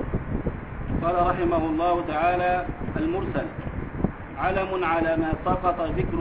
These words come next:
الصحابي من إسناده، فيقول التابعي: "قال رسول الله صلى الله عليه وسلم"، ويقع في المراسيل الأنواع الخمسة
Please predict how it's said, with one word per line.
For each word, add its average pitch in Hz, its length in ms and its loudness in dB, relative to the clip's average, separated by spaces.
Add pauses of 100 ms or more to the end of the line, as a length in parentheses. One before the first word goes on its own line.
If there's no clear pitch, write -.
الصحابي 160 760 0
من 160 80 2 (120)
إسناده، 180 440 -2 (720)
فيقول - 540 0
التابعي: 170 640 2 (760)
"قال 180 220 6
رسول 180 480 2 (120)
الله 359 340 6 (100)
صلى 165 200 4
الله 180 400 6
عليه 175 380 4
وسلم"، 170 460 0 (800)
ويقع 190 420 2 (140)
في 180 40 2
المراسيل 170 680 2
الأنواع 180 540 2
الخمسة 175 560 0